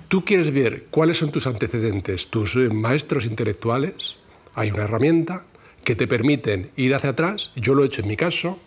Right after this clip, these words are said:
y puedo reto-, en-, remontarme por lo menos hasta Copérnico. O sea, hay una línea de, de intelectu-, de, de, de, eh, eh, eruditos, una línea continua de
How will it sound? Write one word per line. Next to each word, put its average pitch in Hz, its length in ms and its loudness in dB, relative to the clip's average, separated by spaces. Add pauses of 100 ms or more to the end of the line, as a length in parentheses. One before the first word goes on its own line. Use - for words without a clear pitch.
(520)
y 160 180 2
puedo 143 240 2
reto-, 143 380 0
en-, 120 160 -2
remontarme 139 880 0
por 113 180 -4
lo 120 80 0
menos 131 160 0
hasta 107 220 -6
Copérnico. - 640 -8 (280)
O - 40 -14
sea, 117 200 -2
hay 151 180 4
una 160 160 4
línea 147 340 2
de, 110 280 -2 (260)
de 123 140 0
intelectu-, 120 400 0
de, 127 180 0 (140)
de, 117 380 0
de, 101 380 -2 (420)
eh, 98 600 -4 (300)
eh, 101 420 -8
eruditos, 139 680 -2
una 113 100 -2
línea 120 320 0
continua 117 600 -2 (280)
de 104 440 -2